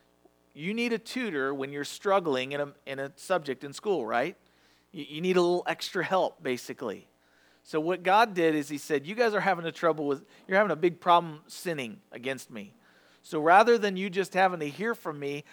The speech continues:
I'm gonna give you specifically the reins by which you're supposed to, I'm gonna give you the outside fence of your yard so you don't run out into the street." So he gave them the law, and he revealed to them what righteousness means, not to culture,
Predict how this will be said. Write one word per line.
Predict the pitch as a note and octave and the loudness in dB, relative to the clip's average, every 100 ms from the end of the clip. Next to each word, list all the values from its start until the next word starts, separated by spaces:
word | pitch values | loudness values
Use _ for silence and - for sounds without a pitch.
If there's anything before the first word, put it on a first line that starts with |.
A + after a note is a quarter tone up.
| - | -8
I'm | E3 | -4
gonna | G3 A3 | -2 -2
give | F3 G3+ | -2 -4
you | G3 | -4
specifically | F3+ - F#3+ - A#3+ - F#3+ F3 D#3 D3 C#3+ _ _ _ | -6 -6 -6 -4 -6 -2 -4 -2 -2 -2 -6 _ _ _
the | - | -6
reins | E3 D#3+ G#3 G3+ F3 C#3+ | -2 0 0 -2 -6 -2
by | D3+ D#3 | 0 2
which | E3 - | -2 -4
you're | F3 | -6
supposed | - G#3 - | -4 -6 -6
to, | - - - - | -14 -20 -20 -8
I'm | G3 | -4
gonna | A3+ | -2
give | G3 G#3+ | -2 -4
you | G3+ | 0
the | F#3+ | 4
outside | F#3 F#3+ G#3 F#3 | 4 4 2 2
fence | D#3+ G3 F#3 E3+ | 2 -4 -4 -6
of | D3+ | -4
your | D3+ | -2
yard | C#3+ B2+ F#2+ G2 _ _ _ _ - | 4 4 4 -2 _ _ _ _ -14
so | E3 | -4
you | |
don't | D#3+ E3+ | -2 0
run | E3 D#3+ | 0 4
out | D#3 | 4
into | D3+ C#3 | 2 -4
the | C3 | -10
street." | - - C#3 G2 - _ _ _ | -16 -8 -6 -6 -10 _ _ _
So | _ D3+ | _ -6
he | D3 | -4
gave | D3 D#3 | 0 0
them | D#3 D#3 | 0 -2
the | D#3 | 0
law, | D3+ E3+ B2+ G2+ - _ _ _ - | 4 6 4 2 -10 _ _ _ -16
and | D3 | -12
he | D3 | -6
revealed | D#3+ D3 A#3+ A#3+ | -6 -2 -2 -2
to | F#3 | -4
them | D3+ C#3+ C#3 - _ | -2 -2 -2 -12 _
what | D#3+ E3+ | 0 0
righteousness | E3 F#3+ A3 F3+ - E3+ C3+ D3+ | 4 4 4 -2 -8 -10 -12 -10
means, | C3+ C3+ C#3 - _ _ - | -12 -10 -14 -18 _ _ -2
not | C#3 D#3+ | 0 0
to | G3+ | -4
culture, | - G#3 G3+ A3 G#3+ | 2 2 2 0 0